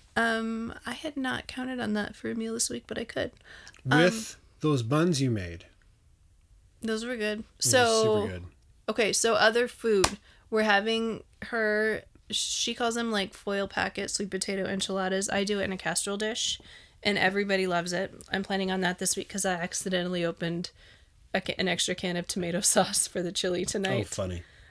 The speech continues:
Speaker 1: Um, so this last week, we had some pretty good food moments.
Speaker 2: Yeah, today was,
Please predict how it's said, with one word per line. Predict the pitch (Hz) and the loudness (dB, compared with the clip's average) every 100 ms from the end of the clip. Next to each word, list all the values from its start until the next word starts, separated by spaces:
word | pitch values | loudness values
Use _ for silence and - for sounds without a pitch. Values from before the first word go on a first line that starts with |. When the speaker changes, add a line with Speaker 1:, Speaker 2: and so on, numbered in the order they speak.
| - | 0
Speaker 1:
Um, | 214 202 185 - - - - - - - - _ _ _ 208 | 4 6 4 -4 -12 -16 -16 -20 -20 -20 -20 _ _ _ 0
so | 208 220 202 202 185 - | 4 6 4 4 2 0
this | 196 202 - | 0 2 4
last | 208 196 - | 4 4 0
week, | 190 170 165 - - - - _ - | 2 0 0 -6 -12 -14 -20 _ -6
we | 208 196 | 0 0
had | 190 | 0
some | - 196 | -2 -4
pretty | 175 | -2
good | 170 156 | -2 -4
food | - - - | -4 -8 -6
moments. | 92 - - - - - - - | -6 -8 -6 -4 -2 -2 -4 4
Speaker 2:
Yeah, | 170 | 4
today | 127 - 170 196 214 | 4 4 6 6 4
was, | 160 147 | 4 2